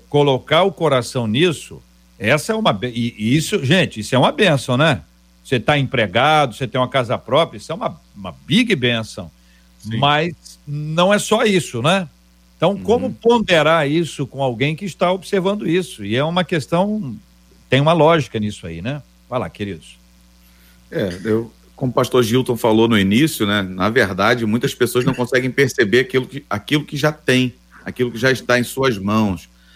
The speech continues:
Speaker 2: aquilo que conseguiu já conquistar, né?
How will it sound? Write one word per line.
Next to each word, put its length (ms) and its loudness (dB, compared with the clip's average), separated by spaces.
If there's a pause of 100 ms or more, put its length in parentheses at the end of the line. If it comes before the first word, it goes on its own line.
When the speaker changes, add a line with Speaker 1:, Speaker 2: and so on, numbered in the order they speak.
(120)
Speaker 2:
aquilo 260 -4
que 140 -6
conseguiu 580 2
já 140 2
conquistar, 720 -2
né? 240 -2